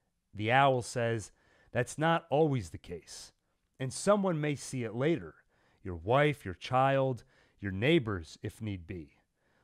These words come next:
Love someone inside the walls. If you can't do that, it'll only repeat. The same history,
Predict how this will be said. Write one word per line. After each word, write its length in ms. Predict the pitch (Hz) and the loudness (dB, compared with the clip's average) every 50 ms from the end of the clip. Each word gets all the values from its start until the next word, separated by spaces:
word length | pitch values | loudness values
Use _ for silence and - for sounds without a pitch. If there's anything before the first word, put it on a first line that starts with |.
| _ _ | _ _
Love 380 | 104 104 123 143 160 180 160 143 | -6 0 2 4 4 4 2 0
someone 440 | - - - 170 160 156 156 160 160 | -4 -2 0 0 0 0 -2 -2 -4
inside 600 | - 123 120 117 - - - 123 123 131 127 101 | -4 -6 -8 -8 -8 -4 -2 0 0 0 0 -2
the 80 | 107 | -4
walls. 720 | 92 90 107 110 101 85 69 - _ - - - - - _ _ _ _ _ _ _ _ _ _ _ _ | -6 -4 -2 -2 -2 -4 -6 -12 _ -20 -18 -18 -18 -20 _ _ _ _ _ _ _ _ _ _ _ _
If 140 | - - - | -12 -8 -8
you 100 | 120 107 | -8 -8
can't 360 | - - - 156 156 147 135 | -8 -4 0 0 0 0 -2
do 160 | - 135 120 101 | -4 -6 -4 0
that, 360 | 117 131 131 113 95 90 - _ _ _ _ _ _ _ _ _ _ _ | 2 4 4 4 2 0 -4 _ _ _ _ _ _ _ _ _ _ _
it'll 220 | 127 117 120 120 - | -6 -4 -4 -4 -4
only 300 | 120 123 127 127 120 113 | -4 -4 -4 -4 -4 -6
repeat. 560 | 95 98 - - - 123 104 - - - - _ _ _ _ _ _ _ _ _ | -6 -8 -10 -10 -10 -12 -12 -12 -14 -20 -20 _ _ _ _ _ _ _ _ _
The 60 | - | -14
same 380 | - - - - 143 135 135 127 | -12 -8 -4 -2 -2 -2 -2 -2
history, 580 | 117 127 113 - - - 85 78 76 67 - | -4 -4 -6 -8 -10 -14 -16 -16 -16 -18 -20